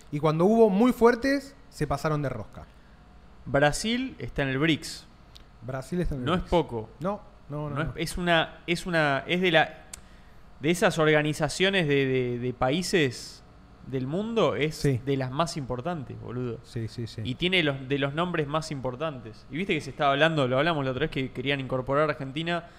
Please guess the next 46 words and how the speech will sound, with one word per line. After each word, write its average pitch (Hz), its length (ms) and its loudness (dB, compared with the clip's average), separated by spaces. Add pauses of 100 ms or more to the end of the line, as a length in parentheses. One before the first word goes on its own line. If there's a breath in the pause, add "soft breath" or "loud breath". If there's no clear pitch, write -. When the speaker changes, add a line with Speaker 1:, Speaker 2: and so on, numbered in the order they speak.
(220 loud breath)
Speaker 2:
no 151 100 -4
sé 180 120 -4
si 180 120 -6
como 135 360 0
permanente, 139 600 0
una 135 160 -2
cosa 135 160 -4
así, 170 220 -4
pero 135 420 -2
medio 170 220 -4
que 139 100 -4
se - 140 -12
estaba 147 320 0
hablando. 117 480 -8 (100)
Speaker 1:
Me 123 80 -10
encanta. 123 320 -6 (120)
Paula 220 280 4
dice, 196 240 0
"Mirá, 180 360 0
hola 233 280 4
por 175 160 0
primera 190 300 0
vez, 214 160 2
soy 185 140 0
una 165 180 0
gorda 180 300 2
en 170 120 -2
vivo, 208 380 0
siempre 180 320 -4
me 160 60 -2
acompañan 156 440 -2
en 147 120 -2
forma 156 280 -4
diferida, 170 400 -2
felicitaciones, 156 680 -4
cómo 151 200 -6
crecieron 139 300 -8
en 127 60 -8
los 117 80 -12
últimos 123 260 -12
meses". 87 220 -18 (1160 soft breath)
Speaker 2:
Gracias, 143 340 -2
Speaker 1:
Muchas 120 160 -4
gracias, 135 180 -4
Speaker 2:
Paula. 175 480 2
Speaker 1:
Paula. - 160 -14